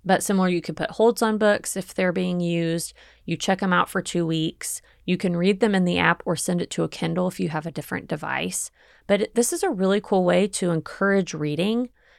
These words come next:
especially for teenagers who don't have money to spend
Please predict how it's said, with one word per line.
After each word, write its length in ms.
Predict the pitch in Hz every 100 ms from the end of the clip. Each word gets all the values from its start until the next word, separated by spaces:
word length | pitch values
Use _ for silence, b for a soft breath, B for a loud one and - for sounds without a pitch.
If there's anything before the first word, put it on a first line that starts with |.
| _
especially 420 | 196 - 202 240 233
for 120 | 214
teenagers 720 | 185 190 185 180 180 170 -
who 100 | 185
don't 180 | 175 156
have 300 | 147 160 -
money 400 | 208 180 180 127
to 160 | 139 -
spend 680 | - 165 143 135 151 -